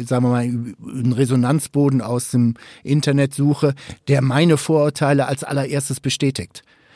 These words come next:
Will sagen, ich muss mich, ich muss eigentlich, finde ich, von einem Bürger erwarten können,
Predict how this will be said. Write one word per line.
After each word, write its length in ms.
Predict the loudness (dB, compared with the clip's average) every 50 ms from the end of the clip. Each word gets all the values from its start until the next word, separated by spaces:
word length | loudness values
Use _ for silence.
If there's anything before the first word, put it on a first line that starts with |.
| -20 -20 -8 0
Will 140 | 2 2 4
sagen, 300 | 4 4 4 4 2 2 -2
ich 160 | -4 -2 0
muss 220 | 0 0 0 0
mich, 260 | 0 0 0 -2 -2
ich 140 | -6 -2 0
muss 200 | 2 2 2 0
eigentlich, 540 | -2 -2 0 0 0 0 0 -2 -4 -4 -8
finde 340 | -2 0 2 4 4 2 2
ich, 320 | 2 0 -2 -2 -4 -8
von 320 | -8 -4 -2 0 0 0 -2
einem 360 | -2 -4 -4 0 0 0 0
Bürger 400 | -2 0 0 2 2 2 0 -2
erwarten 580 | -2 -4 -8 -8 -2 -2 -2 -2 0 -2 -2
können, 340 | 0 2 2 2 4 2 0